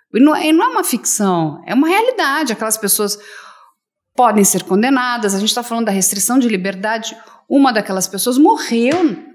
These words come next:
na penitenciária, sendo inocente. Eu falei, "É uma marca que não se apaga." Então é um trabalho que a gente precisa fazer o tempo todo, porque nós somos humanos, como você muito bem falou, e erramos.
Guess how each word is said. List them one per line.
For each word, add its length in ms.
na 100
penitenciária, 920
sendo 380
inocente. 760
Eu 60
falei, 340
"É 160
uma 180
marca 460
que 120
não 140
se 140
apaga." 560
Então 240
é 40
um 40
trabalho 380
que 80
a 20
gente 220
precisa 340
fazer 300
o 60
tempo 340
todo, 320
porque 200
nós 200
somos 260
humanos, 380
como 180
você 220
muito 240
bem 160
falou, 400
e 440
erramos. 760